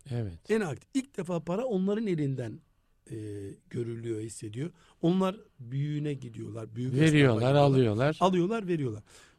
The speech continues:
Speaker 2: Dolayısıyla can damarı ise para, parayla da en yoğun bir şekilde bunlar oturup kalkıyorlarsa kul hakkı riskini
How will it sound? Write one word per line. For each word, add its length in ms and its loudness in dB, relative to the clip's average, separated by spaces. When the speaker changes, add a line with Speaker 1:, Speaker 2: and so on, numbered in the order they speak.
Speaker 2:
Dolayısıyla 460 -6
can 380 2
damarı 340 0
ise 260 -4
para, 440 -4
parayla 420 0
da 100 -2
en 180 2
yoğun 420 2
bir 60 -8
şekilde 500 -10
bunlar 360 -2
oturup 420 -2
kalkıyorlarsa 800 -2
kul 260 2
hakkı 460 -8
riskini 1120 -2